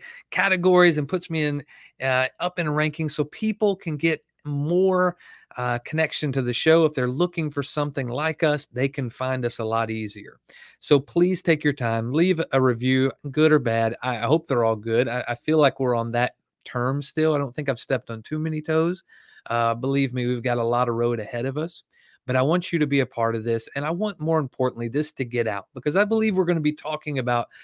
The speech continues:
some things that really matter, both in church and out of church. If you've been with me any amount of time, you know I'm a pastor. I know we took a little bit in the first episode to get to that place,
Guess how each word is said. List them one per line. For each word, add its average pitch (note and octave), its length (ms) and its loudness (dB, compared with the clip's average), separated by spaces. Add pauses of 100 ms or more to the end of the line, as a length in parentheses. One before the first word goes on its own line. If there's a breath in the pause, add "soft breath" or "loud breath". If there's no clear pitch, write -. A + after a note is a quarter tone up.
(120)
some C#3 200 -6
things D#3 380 0
that C3 160 0
really C3 300 2
matter, G#2+ 320 -4
both D#3+ 300 2 (240 loud breath)
in F3+ 200 2
church D#3 360 2
and B2+ 120 0
out A2+ 200 2
of G#2 100 -4
church. - 440 -6
If B2+ 180 -2
you've E3 200 -2
been F#3 200 4
with E3+ 140 2
me D#3 200 0
any D#3+ 180 0
amount D#3 260 0
of D3+ 100 -2
time, G#2 440 -12
you C#3+ 180 2
know D3 240 4
I'm C3 180 0
a B2+ 60 0
pastor. - 460 -4 (340 soft breath)
I A#2+ 120 0
know C3+ 140 6
we A#2 120 2
took F3+ 240 2
a F#3+ 40 6
little F#3 240 8
bit E3 260 6
in C#3+ 80 -4
the C#3 80 -4
first C#3 340 -6
episode A#2 420 -4
to A2+ 60 -6
get A#2+ 240 -6
to C#3 140 -2
that A#2 220 -2
place, G#2+ 380 -8